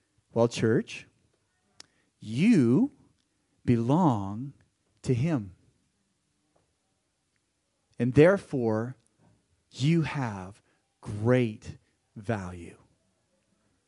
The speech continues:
You are of utmost value to him and because of him. Again, in John chapter one, verse twelve, it says, "But as many as received him, to them he gave the right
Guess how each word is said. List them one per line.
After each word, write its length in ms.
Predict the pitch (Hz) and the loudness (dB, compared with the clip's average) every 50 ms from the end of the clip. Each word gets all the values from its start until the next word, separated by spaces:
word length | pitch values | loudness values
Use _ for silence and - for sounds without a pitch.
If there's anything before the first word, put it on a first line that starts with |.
| _ _ _ _ _ _ _ _ _ _ _ _ _ _ _ _ _ _ _ _ _ | _ _ _ _ _ _ _ _ _ _ _ _ _ _ _ _ _ _ _ _ _
You 240 | - 135 170 196 196 | 0 2 6 8 8
are 80 | 175 160 | 8 8
of 140 | 143 135 - | 6 4 0
utmost 500 | 165 165 175 - 170 170 170 175 - - | 0 0 0 0 0 0 0 0 0 0
value 540 | 143 143 139 135 127 117 104 104 107 107 110 - _ _ _ _ _ _ _ _ | 0 2 2 2 0 -2 -2 -4 -6 -8 -8 -12 _ _ _ _ _ _ _ _
to 240 | - - - 196 240 | -6 -2 0 2 2
him 360 | 226 226 247 247 269 285 294 - _ _ _ _ _ _ _ _ _ _ _ _ _ _ _ - | 2 2 0 0 -2 -4 -6 -10 _ _ _ _ _ _ _ _ _ _ _ _ _ _ _ -4
and 120 | 131 131 | -4 -2
because 380 | 123 123 120 - 143 139 123 127 | -2 -4 -4 -4 -4 -4 -4 -4
of 120 | 117 - | -6 -8
him. 300 | 95 107 98 92 98 101 - _ _ _ _ _ _ _ _ _ _ _ _ _ _ _ _ _ _ _ _ _ _ _ _ _ _ _ _ _ _ _ _ _ _ _ _ _ _ _ _ _ _ _ _ _ _ _ _ _ _ _ _ _ | -8 -10 -10 -10 -12 -16 -20 _ _ _ _ _ _ _ _ _ _ _ _ _ _ _ _ _ _ _ _ _ _ _ _ _ _ _ _ _ _ _ _ _ _ _ _ _ _ _ _ _ _ _ _ _ _ _ _ _ _ _ _ _
Again, 240 | 131 127 139 143 139 | 0 2 4 4 4
in 80 | 135 | 4
John 320 | 123 113 139 143 147 147 143 | 2 4 4 4 4 4 2
chapter 320 | - 165 156 139 - 143 | 0 0 -2 0 0 2
one, 160 | 127 135 139 | 2 2 4
verse 180 | 139 135 131 - | 4 2 0 0
twelve, 220 | - - 143 135 | 0 0 0 0
it 60 | 127 120 | 0 -2
says, 180 | - 143 127 | -4 -4 -2
"But 140 | 120 139 135 | 0 0 0
as 100 | 131 123 | 0 0
many 180 | 135 143 156 180 | 0 0 0 2
as 80 | 175 156 | 0 0
received 480 | 156 143 - - - 175 165 156 - - | 0 -2 -2 -2 -2 -2 -2 -4 -2 0
him, 160 | 139 127 123 | 0 0 2
to 140 | 120 127 120 | 2 0 2
them 220 | 123 135 143 160 | 2 2 2 2
he 120 | 160 175 | 0 -2
gave 280 | 160 139 143 139 139 131 | 0 0 2 2 2 0
the 120 | 123 127 | -2 -4
right 640 | 113 107 120 139 147 147 135 113 113 - - - | -4 -2 -2 -2 0 0 -2 -4 -6 -10 -14 -16